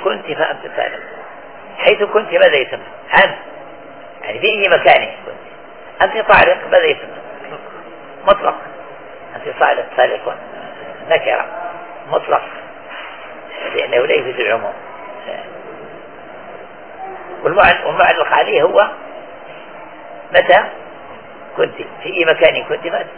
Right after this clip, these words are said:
وين رحتي؟ أينما كنت فأنت طالق. هذا في تعريف، هذا تعليق مطلق على عام. علق مطلقا وهو الطلاق على عام وهو أي مكان تكون فيه.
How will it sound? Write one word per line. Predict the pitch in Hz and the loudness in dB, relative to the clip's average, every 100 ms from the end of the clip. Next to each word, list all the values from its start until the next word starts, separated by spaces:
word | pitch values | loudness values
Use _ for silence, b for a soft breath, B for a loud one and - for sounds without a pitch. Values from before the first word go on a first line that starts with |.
| - | 2
وين | 160 156 | 4 4
رحتي؟ | - - - - - - - - - - - | 2 -8 -12 -14 -16 -16 -16 -16 -14 -12 -4
أينما | 131 127 120 | -4 -2 -4
كنت | - - | -6 -10
فأنت | 143 160 - - | -4 -4 -6 -2
طالق. | 156 - - - - - - - - - - - - | 0 0 -4 -10 -14 -16 -18 -18 -16 -16 -16 -16 -4
هذا | 139 175 175 | 0 4 2
في | 165 - | 0 -6
تعريف، | 131 - 139 | -6 -6 0
هذا | 147 - - | 0 0 -6
تعليق | - 131 - - 208 - - - - - - 392 - | -4 -4 -2 -2 -4 -6 -18 -18 -16 -16 -14 -12 -2
مطلق | 156 - - - | 0 0 0 4
على | 175 185 | 6 6
عام. | 180 147 - - - - - - | 6 4 -2 -14 -16 -16 -12 -4
علق | 127 - 120 | -2 0 0
مطلقا | 123 165 - 139 120 - | 2 2 2 0 0 -2
وهو | 120 | -4
الطلاق | - - 135 - - - - - | -2 -2 0 0 -2 -10 -10 -6
على | - 147 | 0 2
عام | - 165 175 - 156 | 4 4 4 0 4
وهو | 135 104 104 - - - | 6 6 2 -8 -8 4
أي | 214 202 | 8 8
مكان | 170 - 156 117 - - - - | 6 6 6 4 -4 -12 -14 -6
تكون | 127 139 120 | -6 -4 -6
فيه. | 113 - | -6 -8